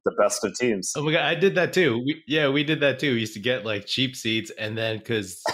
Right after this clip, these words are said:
Speaker 2: no one
Speaker 1: <laughs>
Speaker 2: was really there and security was kinda lax, you would just, like, when people would leave at halftime, you would come in, take their seats,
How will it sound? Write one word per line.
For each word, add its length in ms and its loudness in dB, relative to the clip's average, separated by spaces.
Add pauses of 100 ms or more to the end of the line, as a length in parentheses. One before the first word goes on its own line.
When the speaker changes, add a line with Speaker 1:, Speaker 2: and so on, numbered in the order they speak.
(120)
Speaker 2:
no 140 0
one 180 -2
Speaker 1:
<laughs> 0 -
Speaker 2:
was 160 0
really 200 4
there 320 0
and 100 -4
security 480 -2
was 100 -2
kinda 240 -2
lax, 460 -2 (480)
you 140 -2
would 160 -4
just, 320 -4
like, 280 -2
when 120 -4
people 440 0
would 140 -4
leave 320 0
at 80 -2
halftime, 600 -2
you 120 -4
would 180 -10
come 220 -2
in, 180 -2
take 220 -6
their 100 -6
seats, 460 -6